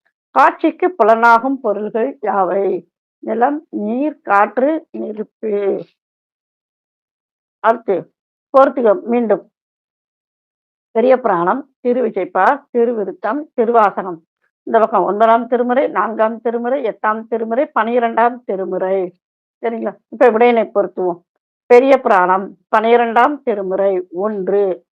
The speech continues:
மொத்தமே திருமுறைகள் பனிரெண்டு தான். சரிங்களா? அதுல பனிரெண்டாவது பெரிய புராணம். அடுத்ததாக திருவிசைப்பா, ஒன்பதாம் திருமுறை. ஒன்பது பேர் பாடியது, அதில் ஒன்று.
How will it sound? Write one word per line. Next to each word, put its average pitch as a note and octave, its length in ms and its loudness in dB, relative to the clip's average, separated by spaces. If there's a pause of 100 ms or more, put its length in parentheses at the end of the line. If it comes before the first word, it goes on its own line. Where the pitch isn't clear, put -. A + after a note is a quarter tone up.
(120)
மொத்தமே C4+ 400 -2
திருமுறைகள் A#3+ 600 -2
பனிரெண்டு G3+ 580 -4
தான். F3 200 -8 (500)
சரிங்களா? A#3 440 -2
அதுல B3 300 2
பனிரெண்டாவது A3+ 880 -2 (280)
பெரிய A3+ 340 0
புராணம். G3 600 -4 (340)
அடுத்ததாக B3 640 0
திருவிசைப்பா, A3+ 880 -4 (180)
ஒன்பதாம் B3 600 0
திருமுறை. G3 720 -4 (760)
ஒன்பது B3+ 300 4
பேர் B3+ 240 4
பாடியது, A3+ 580 0
அதில் A3+ 320 -2
ஒன்று. A#3+ 460 -8